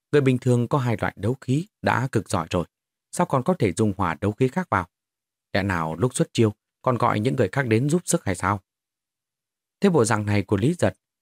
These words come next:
Hồng Thiên Thánh Giả dường như sửng sốt mới nói: "Người tu luyện thiên ma cửu biến, mà ngay cả đặc tính của thiên ma cửu biến cũng không biết sao?" "Đặc tính gì?" Lý Giật chợt chau mày. Việc như vậy, trước đây hắn cũng đã từng nghe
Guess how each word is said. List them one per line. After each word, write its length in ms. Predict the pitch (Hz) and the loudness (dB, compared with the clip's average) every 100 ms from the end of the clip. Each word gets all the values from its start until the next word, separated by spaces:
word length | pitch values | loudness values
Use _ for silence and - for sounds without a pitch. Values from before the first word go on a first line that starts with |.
| _ | _
Hồng 180 | - 135 | -2 0
Thiên 140 | 127 127 | 2 0
Thánh 140 | 170 | -2
Giả 240 | - 92 80 | 0 -2 0
dường 220 | 101 87 78 | 0 -2 0
như 240 | 98 87 | -2 -2
sửng 260 | 87 90 76 | -4 -6 -6
sốt 160 | - 131 | -6 -4
mới 100 | 123 | -2
nói: 240 | 117 127 196 _ _ _ _ _ _ - | 0 -2 -4 _ _ _ _ _ _ 0
"Người 260 | 107 98 | 2 4
tu 160 | 90 101 | 2 0
luyện 160 | 101 - | 0 0
thiên 160 | - 95 | -2 -2
ma 160 | 92 - | -2 -2
cửu 160 | 92 | -4
biến, 280 | 80 104 160 208 _ _ _ | 0 0 0 -4 _ _ _
mà 80 | 143 | 0
ngay 160 | 160 180 | 0 2
cả 120 | 98 | 0
đặc 200 | 95 - | -2 -4
tính 200 | - 180 | 0 0
của 120 | 208 | 0
thiên 200 | 101 101 | -2 -2
ma 120 | 95 87 | -4 -6
cửu 240 | - 78 | -4 -4
biến 300 | 95 113 156 | -2 -2 0
cũng 140 | 120 | -2
không 140 | - 98 | -2 0
biết 140 | 131 | -2
sao?" 260 | - 104 107 _ _ _ _ _ _ _ _ _ _ | -2 -4 -4 _ _ _ _ _ _ _ _ _ _
"Đặc 140 | - - | -6 0
tính 160 | 160 | 2
gì?" 180 | 214 143 - _ _ _ _ _ _ | 4 2 0 _ _ _ _ _ _
Lý 140 | 107 123 | 0 2
Giật 180 | 110 - 87 | 0 -2 -4
chợt 120 | - 98 | -2 -2
chau 140 | 98 | -2
mày. 200 | 87 90 - _ _ _ - | -2 -4 -6 _ _ _ -4
Việc 200 | 120 120 | 0 2
như 140 | 156 | 2
vậy, 220 | 175 107 - _ _ _ | 2 0 -2 _ _ _
trước 120 | 143 | 0
đây 140 | 113 92 | 2 0
hắn 320 | 95 117 131 | 0 -2 0
cũng 180 | 131 120 | 0 0
đã 100 | 123 | -2
từng 240 | 104 80 | -4 -4
nghe 140 | 92 | -4